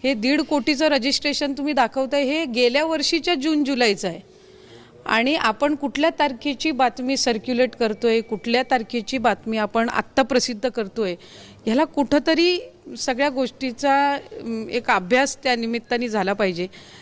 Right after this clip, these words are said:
कारण आपण लोकांपर्यंत चुकीची माहिती पोचवतोय, विनाकारण पोचवतोय. मुळात दोन कोटी त्रेसष्ट लक्ष हे रजिस्ट्रेशन होतं.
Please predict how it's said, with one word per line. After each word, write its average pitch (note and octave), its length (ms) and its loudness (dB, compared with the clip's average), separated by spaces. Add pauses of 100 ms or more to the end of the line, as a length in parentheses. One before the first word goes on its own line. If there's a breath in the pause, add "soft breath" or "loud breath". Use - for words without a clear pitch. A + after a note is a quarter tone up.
(200 loud breath)
कारण A#3+ 300 2
आपण B3+ 320 0
लोकांपर्यंत B3+ 640 0
चुकीची C4+ 400 0
माहिती C4 280 0
पोचवतोय, G#3+ 480 -2
विनाकारण B3+ 520 2
पोचवतोय. G#3 540 -4 (420 loud breath)
मुळात B3 320 4
दोन C4+ 380 0
कोटी D4+ 320 0
त्रेसष्ट D4 560 0
लक्ष D4 360 0
हे D4 180 2
रजिस्ट्रेशन E4+ 720 2
होतं. G#3 260 -6